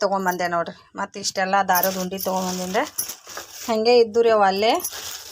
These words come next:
ಇವು ಆರಿ ವರ್ಕ್ ಮಾಡು ದಾರ ಅದಾವ್ರಿ ಇವು.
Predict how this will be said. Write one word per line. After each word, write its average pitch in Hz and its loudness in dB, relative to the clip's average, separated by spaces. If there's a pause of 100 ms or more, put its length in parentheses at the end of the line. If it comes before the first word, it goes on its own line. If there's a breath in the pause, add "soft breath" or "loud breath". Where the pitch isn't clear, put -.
(1160)
ಇವು 233 2 (220)
ಆರಿ 214 6
ವರ್ಕ್ 233 2 (100)
ಮಾಡು 214 2 (120)
ದಾರ 190 4
ಅದಾವ್ರಿ 180 -2
ಇವು. 170 -12